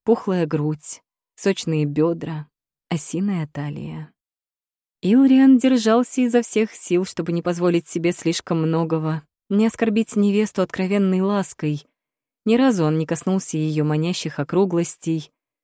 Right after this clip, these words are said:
но в своих мыслях познал Алисию уже всю. «Надо поспать».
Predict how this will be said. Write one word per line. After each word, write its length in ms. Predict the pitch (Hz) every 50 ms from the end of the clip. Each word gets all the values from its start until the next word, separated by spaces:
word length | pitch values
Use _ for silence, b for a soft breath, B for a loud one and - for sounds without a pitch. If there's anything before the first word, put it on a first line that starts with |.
| _ _ -
но 280 | 170 185 226 302 349
в 20 | 330
своих 400 | - - 262 262 269 262 - 233
мыслях 480 | 220 226 254 - - - 254 247 -
познал 400 | - 214 214 - 190 175 196 226
Алисию 560 | 233 226 190 175 185 - - 226 233 254 254
уже 260 | 254 247 220 208 220 233
всю. 480 | - - - - 196 175 170 175 175 - _ _ _ _ _ _ _ _ _ _ _ _ _ _ _
«Надо 280 | - 233 214 196 202 202
поспать». 640 | - 214 - - - 185 170 160 - - - - -